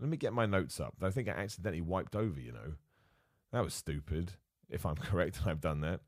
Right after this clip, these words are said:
I did! I wiped over my notes. It's all right. I have a backup. I always have a backup. It should be in here, if I am correct. I am. Boom.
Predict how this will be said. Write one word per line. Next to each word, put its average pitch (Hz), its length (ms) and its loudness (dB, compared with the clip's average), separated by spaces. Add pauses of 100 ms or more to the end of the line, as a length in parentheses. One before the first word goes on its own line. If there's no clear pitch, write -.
(720)
I 107 200 2
did! 202 460 10 (260)
I 117 100 4
wiped 143 300 10
over 139 200 8
my 123 160 6
notes. 123 540 4 (420)
It's - 100 -6
all 80 80 2
right. 67 140 0
I 73 60 -2
have 85 80 2
a 78 60 0
backup. 82 440 -2 (180)
I 87 60 -2
always 92 200 0
have 73 100 -2
a 73 80 -2
backup. 71 420 -4 (560)
It - 60 -18
should 95 240 -6
be 71 120 -4
in 71 80 -2
here, 87 380 -4 (420)
if - 200 -12
I 71 120 -2
am 64 140 -6
correct. - 600 -8 (1040)
I 87 120 2
am. 92 400 6
Boom. 101 360 6